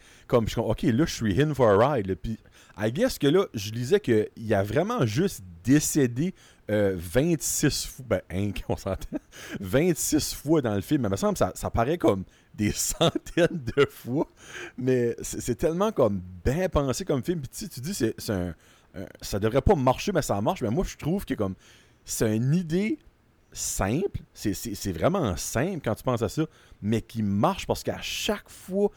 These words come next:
il y a une petite affaire qui change, il y a un petit élément qui est ajouté. Il est comme, « Hey, je pourrais faire ça de même, au lieu de faire ça. » Je sais pas, c'est juste tellement sharp la manière que ça a été fait.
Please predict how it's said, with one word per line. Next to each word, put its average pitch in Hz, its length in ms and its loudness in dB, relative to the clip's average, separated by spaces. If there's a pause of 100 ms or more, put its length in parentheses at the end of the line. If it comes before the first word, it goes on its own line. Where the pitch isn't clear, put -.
(280)
il 110 80 -4
y - 20 2
a 104 40 4
une 95 100 -2
petite - 240 -6
affaire 147 320 -2
qui - 100 -12
change, 143 320 -8
il 104 40 -6
y - 20 -2
a - 20 -4
un 92 40 -4
petit - 220 -2
élément 135 280 4
qui 143 100 -4
est 135 40 2
ajouté. 123 420 -2 (240)
Il 107 40 -2
est 98 40 -4
comme, « 104 180 2 (220)
Hey, 165 200 0 (760)
je - 140 -12
pourrais - 160 -4
faire 110 140 -2
ça 139 120 2 (140)
de 110 160 -2
même, 170 220 -4 (100)
au 101 80 -4
lieu 120 80 0
de 117 40 -6
faire 120 120 -2
ça. » - 140 -14
Je 98 80 -14
sais 151 120 2
pas, 185 160 2 (220)
c'est 127 160 2
juste 180 240 2
tellement 160 400 2
sharp 156 300 4
la 123 80 2
manière 117 260 -2
que 131 80 -4
ça - 120 -4
a - 20 2
été 98 180 -4
fait. 151 220 -2